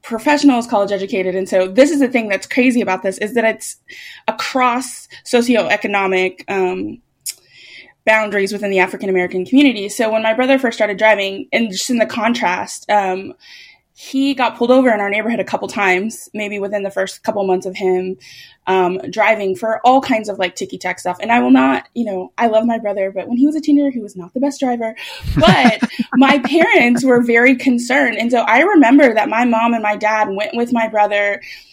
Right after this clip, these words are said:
Speaker 1: to the local police station and were like, "He lives in this neighborhood. This is his car." They gave him the license plate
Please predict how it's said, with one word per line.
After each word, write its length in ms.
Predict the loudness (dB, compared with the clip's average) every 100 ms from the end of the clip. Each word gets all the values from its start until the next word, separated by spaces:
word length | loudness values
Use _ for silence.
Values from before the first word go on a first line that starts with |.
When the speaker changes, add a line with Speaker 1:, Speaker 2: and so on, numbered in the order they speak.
| _ _ -8
Speaker 1:
to 260 | 4 6
the 120 | 8 6
local 300 | 6 2 0
police 300 | -2 -4 -2
station 420 | -2 -2 -2 -2
and 200 | -2 -2
were 80 | 0
like, 260 | 0 -2
"He 280 | -2 4 4
lives 420 | 4 0 0 -2
in 160 | -6 -6
this 160 | -4
neighborhood. 600 | -4 -4 -2 0 0 0 -6
This 180 | -6
is 100 | -6
his 160 | -8 -10
car." 400 | -2 2 4 4
They 140 | 0
gave 240 | -4 -4 -4
him 200 | -8 -6
the 100 | -4
license 440 | 0 0 0 -2 0
plate 340 | 0 0 -4